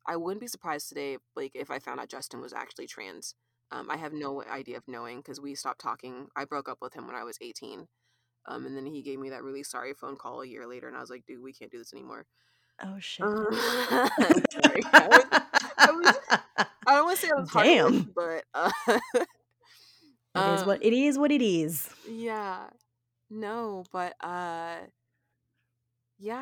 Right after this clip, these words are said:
Speaker 1: I was talking to Justin, and Justin was, like, very queer. Uh, he always liked to wear his hair a certain way, and sometimes he would, like, he would, he was very femme in a lot of ways,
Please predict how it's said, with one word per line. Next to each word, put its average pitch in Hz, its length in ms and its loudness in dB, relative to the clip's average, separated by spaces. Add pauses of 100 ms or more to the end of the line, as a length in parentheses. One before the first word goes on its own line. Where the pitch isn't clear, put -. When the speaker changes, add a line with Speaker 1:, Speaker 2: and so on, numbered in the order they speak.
(100)
Speaker 1:
I 220 60 -4
was 208 120 -10
talking 214 340 -8
to 233 80 -10
Justin, 185 380 -10
and 180 80 -10
Justin 175 380 -8
was, 196 120 -10
like, 185 160 -20
very 170 240 -10
queer. 156 500 -12 (380)
Uh, 151 340 -6
he 160 580 -12 (600)
always 196 400 -2
liked 202 140 -8
to 190 80 -16
wear 180 160 -4
his 175 100 -8
hair 175 260 -8
a 180 60 -14
certain 202 380 -12
way, 185 340 -8
and 160 180 -14
sometimes 180 460 -10
he 175 100 -8
would, 160 200 -10
like, 151 240 -12 (340)
he 202 140 -14
would, 202 140 -6 (140)
he 208 180 -14
was 208 180 -12
very 214 560 -8 (380)
femme 147 440 -6
in 156 60 -8
a 151 60 -8
lot 143 200 -2
of 147 120 -16
ways, 110 420 -10